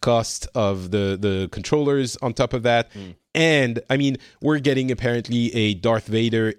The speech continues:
Speaker 1: experience, which is gonna be developed by Ninja Theory, so that's a, you know, reliable studio. Um, and it's gonna be episodic and everything, so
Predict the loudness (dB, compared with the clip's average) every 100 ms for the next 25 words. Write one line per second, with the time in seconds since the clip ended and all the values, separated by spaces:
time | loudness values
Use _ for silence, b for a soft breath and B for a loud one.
0 | -6 -4 -4 -2 0 2 2 0 -2 -4
1 | -4 -2 -2 -2 -2 -2 -2 -2 -4 -4
2 | -2 2 0 0 0 0 0 -2 -2 -2
3 | -2 -2 -2 -2 -2 0 0 0 -2 -2
4 | -2 -2 -4 -4 -6 -10 -16 -14 -12 -6
5 | -2 0 0 0 -2 -2 -2 0 0 -2
6 | B B B B 2 2 2 0 -6 -10
7 | _ _ _ _ -6 -2 0 0 0 -2
8 | -2 -2 -2 0 0 0 0 0 0 -2
9 | -2 -2 0 0 0